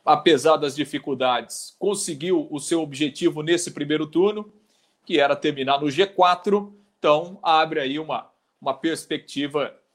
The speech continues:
de, de crescimento, de evolução pro segundo turno, pro Londrina buscar a sua classificação pra segunda fase.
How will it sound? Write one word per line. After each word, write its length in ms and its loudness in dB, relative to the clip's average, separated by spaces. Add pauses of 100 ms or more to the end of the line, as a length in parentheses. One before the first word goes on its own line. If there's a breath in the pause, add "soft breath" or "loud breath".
(160)
de, 520 -8
de 140 -10
crescimento, 800 2
de 100 0
evolução 580 0
pro 140 -4
segundo 360 -2
turno, 300 -2
pro 160 -6
Londrina 400 -2
buscar 580 -4 (300 soft breath)
a 100 0
sua 240 0
classificação 720 -2
pra 120 -2
segunda 360 -4
fase. 440 -10